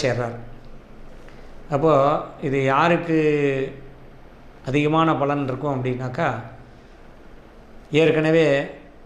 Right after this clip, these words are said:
இருக்கக்கூடிய சில கஷ்டங்களை நீங்கி அவங்களுக்கு இது வந்து நல்ல பலனை கொடுக்கும். ரெண்டுல இருக்கிற குரு இது வரைக்கும் உங்களுக்கு கொடுக்கலன்னா இந்த மாசத்துல கொடுப்பாரு. ஏன்னா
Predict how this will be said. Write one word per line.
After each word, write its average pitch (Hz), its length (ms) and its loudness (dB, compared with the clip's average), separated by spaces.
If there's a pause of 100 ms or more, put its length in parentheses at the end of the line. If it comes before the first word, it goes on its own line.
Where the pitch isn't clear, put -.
(240)
இருக்கக்கூடிய 147 560 0 (380)
சில 151 120 0 (120)
கஷ்டங்களை 147 480 -2 (920)
நீங்கி 185 360 2 (400)
அவங்களுக்கு 175 360 2
இது 143 100 -2
வந்து 156 200 -4
நல்ல 143 220 0
பலனை 127 300 -4
கொடுக்கும். - 280 -16 (1000)
ரெண்டுல 170 280 4
இருக்கிற 160 280 4
குரு 165 180 4
இது 160 140 4
வரைக்கும் 170 260 2
உங்களுக்கு 156 240 0
கொடுக்கலன்னா 156 500 0
இந்த 160 160 0
மாசத்துல 160 420 0
கொடுப்பாரு. 143 340 0
ஏன்னா 156 120 -2